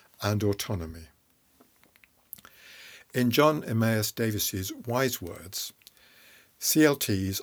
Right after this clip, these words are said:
are not only problem solving, they are problem defining."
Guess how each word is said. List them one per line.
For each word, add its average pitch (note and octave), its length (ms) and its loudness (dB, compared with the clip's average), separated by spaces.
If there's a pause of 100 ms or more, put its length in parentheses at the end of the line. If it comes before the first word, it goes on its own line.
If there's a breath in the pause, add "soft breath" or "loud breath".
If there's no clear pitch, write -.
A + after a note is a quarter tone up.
are A2 80 2
not A#2+ 260 0
only G#2 360 -2 (120)
problem F#2 380 -2
solving, F2 600 2 (580 loud breath)
they B2 140 4
are C3+ 100 6
problem G2 420 -2
defining." F2 600 -2